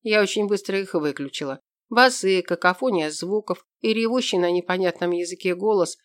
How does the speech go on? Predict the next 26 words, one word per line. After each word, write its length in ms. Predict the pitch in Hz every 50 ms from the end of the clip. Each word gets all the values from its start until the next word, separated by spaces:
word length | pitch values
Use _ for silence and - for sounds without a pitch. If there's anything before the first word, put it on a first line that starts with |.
| _ _ _ _ -
больно 420 | 208 196 220 214 196 175 170 165
били 280 | 170 170 196 185 170 160
по 120 | - 175
мозгам 540 | 165 170 165 170 165 170 175 190 190 185 151
и 60 | 131
по 120 | - 139 139
нервам. 500 | 139 139 139 135 135 139 135 131 - _ _ _ _ _ -
Я 180 | 226 220 214
поморщилась 760 | 214 220 208 208 214 226 226 214 - - 180 170 170 160 - 185
и 20 |
на 120 | 180 180
всякий 340 | 170 - 185 180 170 - 170
случай 340 | 170 - 214 208 185 - 156
закрыла 500 | 156 170 170 165 - - 180 160 156 165
папку, 400 | - - 196 190 190 - - 160
будто 280 | 156 165 170 - - 156
в 40 |
противном 540 | - 175 170 170 - - 175 165 165 165 160
случае 420 | - - 196 202 185 185 - 160 156
треки, 380 | - 190 190 214 220 - -
в 40 | 147
ней 140 | 151 147 143
хранящиеся, 960 | - - 165 156 156 165 175 180 175 170 - - 151 139 139 - - 156 151 _ _ _ _ _ _ _ -
могли 340 | 220 208 208 208 202 190
заиграть 460 | 175 175 185 180 170 175 170 165 160 -
самостоятельно. 1000 | - 185 170 - - - 170 170 160 143 131 127 - - 131 127 123 123 -